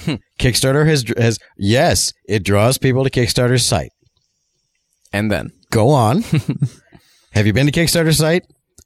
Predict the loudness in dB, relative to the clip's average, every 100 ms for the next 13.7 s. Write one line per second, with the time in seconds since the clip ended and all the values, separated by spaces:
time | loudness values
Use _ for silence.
0 | _ _ _ -2 0 0 0 0 -4 _
1 | _ 0 2 2 2 0 0 0 -2 0
2 | 0 0 0 0 -2 -4 _ _ -20 _
3 | _ _ _ _ _ -4 -2 -2 0 0
4 | 2 2 0 2 0 2 2 2 2 2
5 | 0 2 2 2 2 2 2 2 2 2
6 | 0 0 0 0 0 -2 0 2 0 -2
7 | -6 -2 -2 -2 -2 0 -2 -4 -14 _
8 | _ _ _ 0 2 2 0 0 0 0
9 | 0 0 -2 -8 -16 _ -20 -20 -20 _
10 | _ _ _ _ _ _ -12 -6 -2 -2
11 | 0 -2 0 0 2 2 2 0 0 0
12 | 0 0 2 2 2 2 2 2 2 -2
13 | 0 0 0 0 0 0 -2